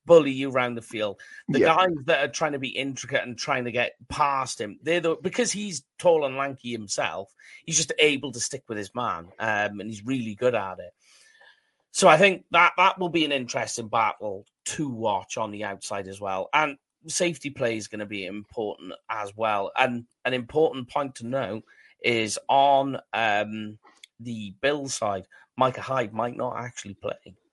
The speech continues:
Speaker 2: Yes, yeah, he's, um, he's,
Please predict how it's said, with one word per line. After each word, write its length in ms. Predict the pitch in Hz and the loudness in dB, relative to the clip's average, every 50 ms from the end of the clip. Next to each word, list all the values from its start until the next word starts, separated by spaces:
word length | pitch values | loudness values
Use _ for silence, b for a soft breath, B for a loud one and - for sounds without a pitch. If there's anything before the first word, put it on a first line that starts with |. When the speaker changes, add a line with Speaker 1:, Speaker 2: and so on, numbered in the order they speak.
| _ _ _ _ _ _ _ _ _ _ _ _ _ | _ _ _ _ _ _ _ _ _ _ _ _ _
Speaker 2:
Yes, 480 | - 131 131 123 110 107 - - - _ _ | 8 10 12 12 10 8 4 -12 -16 _ _
yeah, 260 | - 139 127 127 120 | 8 10 12 12 12
he's, 460 | 110 98 147 151 151 127 - - - 185 | 10 8 8 6 6 4 -2 -2 4 8
um, 680 | 165 143 143 139 143 139 139 143 147 147 139 135 - _ | 10 10 12 12 12 12 12 12 12 12 8 6 0 _
he's, 420 | - 160 156 147 135 139 - - | 2 4 4 4 2 -2 -8 -10